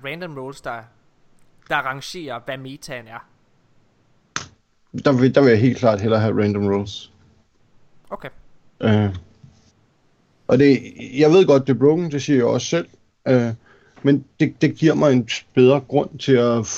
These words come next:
Speaker 2: finde ud af, hvad gør de forskellige perks på de forskellige våben? Hvor er det, styrken ligger lige præcis i det enkelte våben her?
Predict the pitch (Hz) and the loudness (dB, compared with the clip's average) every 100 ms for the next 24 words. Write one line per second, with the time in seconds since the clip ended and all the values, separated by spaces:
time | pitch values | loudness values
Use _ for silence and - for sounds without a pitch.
0 | - - - - 147 135 139 135 123 117 | -8 -6 -6 -2 4 6 6 6 4 0
1 | 131 135 131 127 110 139 127 127 127 139 | 0 2 0 0 -6 -4 -4 -2 0 0
2 | - 139 110 120 - 127 123 110 120 127 | 0 -6 -6 -4 0 2 2 2 0 0
3 | 123 135 120 120 131 - - 135 135 131 | 2 2 4 2 0 -6 0 2 2 2
4 | 120 123 120 120 120 123 113 120 131 127 | 2 4 4 2 0 -4 -4 0 2 2
5 | 131 120 113 117 117 127 131 120 | 0 -2 2 2 2 0 0 0